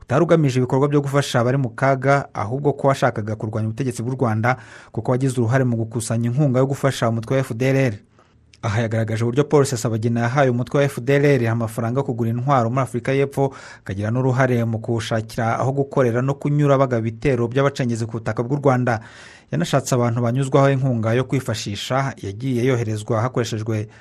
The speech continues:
Western Union. Micho Martin yanagaragaje ko Rusesabagina yanahaga inkunga ishyaka rya P S Imberakuri rya Bernard Ntaganda.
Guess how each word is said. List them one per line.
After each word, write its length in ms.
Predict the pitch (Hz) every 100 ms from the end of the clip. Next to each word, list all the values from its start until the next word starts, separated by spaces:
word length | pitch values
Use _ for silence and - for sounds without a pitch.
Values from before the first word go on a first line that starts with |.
| -
Western 420 | 107 127 - 127 123
Union. 400 | 143 139 117 98 - _ _ 143
Micho 260 | 165 -
Martin 420 | 165 160 160 127
yanagaragaje 640 | 120 123 117 120 117 120 131
ko 180 | 160
Rusesabagina 840 | 151 123 113 113 113 113 117 113 110
yanahaga 640 | 110 117 120 120 101 107
inkunga 460 | 120 120 147 113 131
ishyaka 260 | 123 113 107
rya 160 | 120
P 160 | 117 131
S 160 | 123
Imberakuri 560 | 135 123 117 113 139 135
rya 220 | 117 110
Bernard 420 | 107 110 120 131
Ntaganda. 560 | 110 110 127 135 123